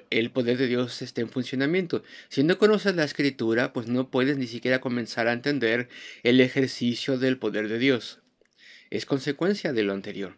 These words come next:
Y este es el significado y la intención de este texto.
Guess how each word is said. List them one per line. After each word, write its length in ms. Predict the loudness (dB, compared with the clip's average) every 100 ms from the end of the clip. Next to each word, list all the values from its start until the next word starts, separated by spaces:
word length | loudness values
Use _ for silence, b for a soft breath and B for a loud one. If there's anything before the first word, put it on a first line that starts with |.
| _ _ _ _ _ b -8
Y 220 | 0 2
este 220 | 2 0
es 120 | -2
el 100 | -2
significado 960 | 0 0 0 0 -4 -2 0 0 -2 -4 B B B
y 240 | -6 0 2
la 160 | 2
intención 560 | 2 2 0 -2 -4 0
de 180 | 0 -2
este 240 | -4 -8
texto. 580 | 0 0 0 -4 -8